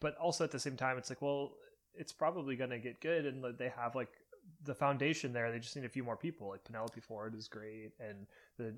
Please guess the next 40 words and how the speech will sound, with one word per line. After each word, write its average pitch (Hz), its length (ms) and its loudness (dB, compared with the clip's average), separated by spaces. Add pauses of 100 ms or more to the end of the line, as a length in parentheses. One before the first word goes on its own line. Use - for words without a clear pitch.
uh, 110 140 2
Joshi 117 320 -4
wrestlers 117 560 0
are 113 100 -6
great. 113 440 -2
Like, 104 300 -6 (920)
you 160 100 4
know, 120 260 6
uh, 107 560 2
like, 107 120 -6
Shida, 113 680 2
Riho. 113 640 0
But, - 160 0
like, 139 340 -2 (140)
yeah, 151 380 6
over 170 200 4
the 165 200 6
last 135 420 4
year, 123 580 2 (200)
it's, - 260 -6 (680)
I 147 80 12
don't, 208 160 10
I've 160 220 10
found 156 460 4
it 127 120 4
very 131 320 4
satisfying 120 800 0
to - 100 -6
watch 113 320 0
it 113 320 -8
go 123 300 0
from 117 380 -2
that 113 260 0
sort 123 220 -2
of 110 100 -4
feeling 139 380 4
of, 113 120 0
like, 113 160 -2
a 113 60 0
developmental 110 1040 -2